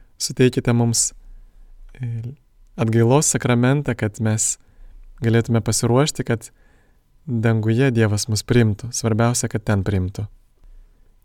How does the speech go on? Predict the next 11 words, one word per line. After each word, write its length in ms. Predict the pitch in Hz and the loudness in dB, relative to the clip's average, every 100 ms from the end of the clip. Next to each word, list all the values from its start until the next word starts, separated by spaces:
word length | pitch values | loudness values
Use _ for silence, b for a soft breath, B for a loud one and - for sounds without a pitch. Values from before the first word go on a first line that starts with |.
| - | 0
Taigi 160 | 123 | 4
mes 200 | 120 113 127 | 4 4 4
matome 320 | 127 120 120 | 2 2 2
labai 220 | 117 123 | 4 2
svarbią 320 | - 139 123 113 | 4 4 4 2
pamoką, 400 | 113 139 196 170 | 2 0 0 -2
kurią 320 | - 131 131 131 | -2 0 2 2
žinom 300 | 143 139 127 | 2 0 2
net 200 | 127 127 | 0 -2
ir 100 | 123 | -2
iš 200 | 117 | -2